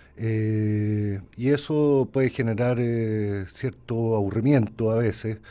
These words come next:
pero en general, si yo veo todos los años, jamás pensaría que han sido tantos años, ni que si reseño cincuenta libros por año y hago cálculos, son, son cientos y cientos de libros.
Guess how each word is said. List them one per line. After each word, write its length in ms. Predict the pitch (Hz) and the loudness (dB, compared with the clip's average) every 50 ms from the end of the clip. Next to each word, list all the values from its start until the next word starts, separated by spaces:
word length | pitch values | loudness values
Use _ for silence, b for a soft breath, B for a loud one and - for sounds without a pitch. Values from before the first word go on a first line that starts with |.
| B B B B B - _ | B B B B B -10 _
pero 260 | - 127 127 123 131 | 0 0 2 2 2
en 140 | 135 127 117 | 2 0 -2
general, 560 | - - 135 123 120 117 131 143 143 190 175 | 0 0 2 2 4 6 6 8 8 6 4
si 160 | - - 113 101 | 2 -2 -4 -2
yo 140 | 110 113 | 0 2
veo 200 | 117 117 117 117 | 2 2 2 2
todos 220 | 113 120 117 117 113 | 2 2 2 2 4
los 140 | 110 107 110 | 4 4 4
años, 260 | 113 120 120 117 117 | 2 2 0 -2 -4
jamás 240 | - 107 110 110 107 | -4 -4 -4 -4 -4
pensaría 540 | - 120 107 - 113 98 101 113 120 117 | -4 -6 -4 -2 -2 -2 0 2 2 2
que 100 | 98 110 | 2 0
han 100 | 101 92 | -2 -2
sido 360 | - - 139 135 123 117 107 104 | -2 -2 0 2 2 2 0 0
tantos 360 | 104 98 98 - - 101 98 | -2 -2 -4 -4 -4 -2 -2
años, 460 | 101 104 104 104 104 107 107 104 107 B B B B B B B B B B | -2 -2 -2 -2 -2 -4 -4 -6 -8 B B B B B B B B B B
ni 140 | 104 107 104 | -4 -4 -2
que 240 | - 107 104 104 92 | -2 -2 -2 -2 -2
si 160 | - - 107 | -4 -4 -4
reseño 680 | 92 98 104 - 123 117 113 120 120 117 117 113 107 104 | -4 -4 -4 -2 -2 0 0 0 0 0 -2 -2 -4 -4
cincuenta 460 | - 110 101 - 123 113 107 - 107 | -6 -8 -6 -4 -4 -4 -2 -2 -2
libros 280 | 110 117 117 110 113 110 | 0 0 0 -2 -2 -4
por 200 | - 104 98 110 | -6 -4 -2 0
año 340 | 113 117 117 117 117 113 | 0 0 0 0 0 0
y 120 | 110 107 107 | 0 0 0
hago 220 | 107 110 107 104 | 0 -2 -2 0
cálculos, 600 | - 113 117 113 110 - 120 117 120 120 113 107 107 | 0 0 0 0 -2 -4 -4 -4 -2 -2 -4 -4 -6
son, 340 | - 107 107 110 104 95 | -6 -6 -4 -4 -4 -6
son 680 | - - - 113 110 107 104 101 95 98 95 92 65 62 | -6 -8 -8 -6 -4 -4 -4 -4 -4 -4 -6 -6 -8 -10
cientos 520 | - - - 165 165 135 107 - - 104 101 | -12 -6 -2 0 2 2 0 -2 -4 -4 -6
y 40 | 95 | -4
cientos 400 | - - 123 110 107 - 113 110 | -4 -4 -4 -4 -2 0 0 0
de 60 | 110 | 2
libros. 420 | 113 107 101 101 92 104 110 107 | 0 0 0 -2 -4 -4 -6 -8